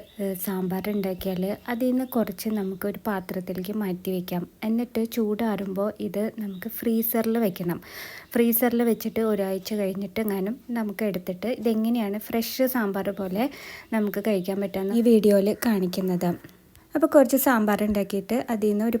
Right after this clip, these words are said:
പാത്രം സാമ്പാർ ഞാൻ മാറ്റി വെച്ചിട്ടുണ്ട്. ഇത് ഞാൻ ഒരാഴ്ച കഴിഞ്ഞിട്ടാണ് ഈ സാമ്പാർ എടുത്തിരിക്കുന്നത്. ഫ്രീസറിലാണ് ഞാൻ വെച്ചിരിക്കുന്നത്. അപ്പോൾ ഇതിൻ്റെ തണുപ്പ് പോകാനായിട്ട്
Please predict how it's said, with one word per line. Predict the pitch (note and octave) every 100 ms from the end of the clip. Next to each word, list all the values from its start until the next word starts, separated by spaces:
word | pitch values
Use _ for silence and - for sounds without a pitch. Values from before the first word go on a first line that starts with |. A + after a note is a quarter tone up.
| A#3
പാത്രം | F#3+ F3+ G#3 G#3+
സാമ്പാർ | A3 G3 F3+ F3+ A3+ A#3
ഞാൻ | G#3
മാറ്റി | G3 F#3 F#3 G3+
വെച്ചിട്ടുണ്ട്. | G3 F#3 F#3 E3+ F#3 A#3+ - A3+
ഇത് | A#3 A#3+
ഞാൻ | A3 G#3
ഒരാഴ്ച | A3 G#3+ G3 F#3+ A#3 A3+
കഴിഞ്ഞിട്ടാണ് | G3 F#3+ F#3 F#3+ G3 F#3 A#3 -
ഈ | A3
സാമ്പാർ | A3 F#3 F#3 F#3+
എടുത്തിരിക്കുന്നത്. | G3 - G3 F#3+ F#3+ F3+ A3
ഫ്രീസറിലാണ് | A#3+ A3 G#3+ G#3 G3+ F#3+ F#3+ G3+
ഞാൻ | F#3+
വെച്ചിരിക്കുന്നത്. | F#3+ F#3+ F#3 F#3 F#3 F3+
അപ്പോൾ | B3
ഇതിൻ്റെ | A3 G#3 G#3+
തണുപ്പ് | A#3 G#3 G#3 A#3 A#3
പോകാനായിട്ട് | G#3 F#3+ F#3+ F#3+ F3+ A3